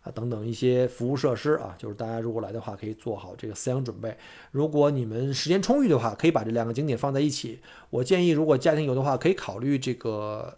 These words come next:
呃，三天两晚，甚至更长的时间啊，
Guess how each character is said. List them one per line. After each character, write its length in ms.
呃， 220
三 360
天 220
两 220
晚， 120
甚 180
至 80
更 120
长 100
的 60
时 120
间 220
啊， 200